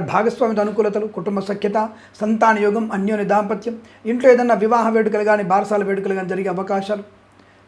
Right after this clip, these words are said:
తప్పకుండా శత్రునాశనాన్ని, మిత్రలాభాన్ని పొందుకుంటారు. చేతి నిండా ధనం ఉంటుంది. శుభవార్త శ్రవణం ఉంటుంది. బొటిక్స్, బ్యూటీ పార్లర్, బ్యాంబు డిపో, బాణసంచ కర్మాగారం, టైల్స్, టైర్ల వ్యాపారం, ముద్రణాలయంలో అనుకూలవంతమైన శుభయోగాలు.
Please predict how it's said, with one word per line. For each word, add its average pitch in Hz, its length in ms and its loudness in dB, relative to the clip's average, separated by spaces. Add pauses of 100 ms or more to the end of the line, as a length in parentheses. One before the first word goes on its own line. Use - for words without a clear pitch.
(100)
తప్పకుండా 214 500 0
శత్రునాశనాన్ని, 202 760 -2
మిత్రలాభాన్ని 190 580 -4
పొందుకుంటారు. 202 480 -2
చేతి 196 260 -4
నిండా 196 180 -2
ధనం 196 320 -4
ఉంటుంది. 233 260 0 (360)
శుభవార్త 233 580 2
శ్రవణం 220 320 -2
ఉంటుంది. 214 280 -2 (680)
బొటిక్స్, 202 400 0
బ్యూటీ 220 320 0
పార్లర్, 202 200 2
బ్యాంబు 196 300 0
డిపో, 196 180 0
బాణసంచ 233 420 0
కర్మాగారం, 240 460 2
టైల్స్, 190 380 -2
టైర్ల 202 280 0
వ్యాపారం, 190 280 -2
ముద్రణాలయంలో 180 680 -2
అనుకూలవంతమైన 185 800 0
శుభయోగాలు. 185 520 -6